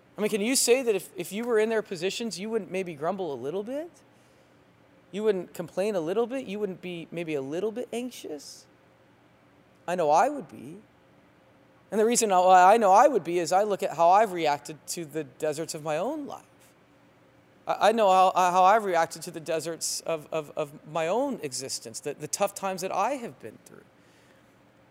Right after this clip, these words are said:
You know, there's something interesting about the theme of the desert in the Bible.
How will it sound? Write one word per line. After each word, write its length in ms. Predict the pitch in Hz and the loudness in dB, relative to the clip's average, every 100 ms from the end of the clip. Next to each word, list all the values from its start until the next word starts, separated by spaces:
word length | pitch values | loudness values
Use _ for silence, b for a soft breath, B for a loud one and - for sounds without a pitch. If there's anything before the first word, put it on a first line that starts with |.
| - | -6
You 60 | |
know, 120 | 190 185 | -2 0
there's 200 | 190 - | 0 0
something 300 | 240 208 185 | -2 -2 -4
interesting 440 | 196 214 - 175 | -4 -4 -4 -4
about 400 | 147 170 185 180 | -4 0 0 0
the 80 | 156 | -8
theme 440 | - 175 165 147 | -10 -8 -6 -6
of 160 | 151 143 | -6 -8
the 80 | 143 | -8
desert 500 | 123 156 139 139 - | -6 -6 -6 -10 -10
in 160 | 143 | -10
the 60 | 135 | -10
Bible. 420 | 120 123 123 98 | -8 -8 -8 -12